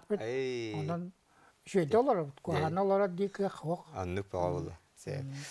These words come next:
Speaker 2: Э, төгүл Сергей жаттан же бу агаң, э, кыл буола, оттон, э, улуу хуриятчы, сорун омоллооннуун эмиэ, э, сүрдээн дордоспуттара диэн мин,
Speaker 1: Мм.
Speaker 2: э, билебин. А,
Speaker 1: Мм.
Speaker 2: хэп, тинтен караты
Speaker 1: Мм.
Speaker 2: кепсианылары.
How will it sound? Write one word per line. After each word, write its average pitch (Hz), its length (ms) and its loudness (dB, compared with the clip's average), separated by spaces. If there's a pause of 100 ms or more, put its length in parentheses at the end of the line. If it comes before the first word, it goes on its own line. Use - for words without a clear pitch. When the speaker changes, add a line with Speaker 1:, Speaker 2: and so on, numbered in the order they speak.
(460)
Speaker 2:
Э, 104 280 2
төгүл 165 220 4
Сергей 180 300 6
жаттан 180 320 2
же 175 120 6
бу 185 160 6
агаң, 170 480 4
э, 131 240 4
кыл 180 340 2
буола, 156 380 4 (340)
оттон, 143 460 2
э, 113 1200 2
улуу 143 420 2
хуриятчы, 127 920 4 (120)
сорун 147 380 4
омоллооннуун 131 800 2
эмиэ, 117 480 2 (580)
э, 110 280 2
сүрдээн 123 520 2
дордоспуттара 117 680 2
диэн 104 300 0 (280)
мин, 160 400 2
Speaker 1:
Мм. 156 80 -2
Speaker 2:
э, - 180 -6
билебин. 90 400 -2 (320)
А, - 340 2
Speaker 1:
Мм. - 80 0
Speaker 2:
хэп, - 180 -4
тинтен 120 320 -2
караты 131 220 2
Speaker 1:
Мм. - 40 -8
Speaker 2:
кепсианылары. 110 640 -2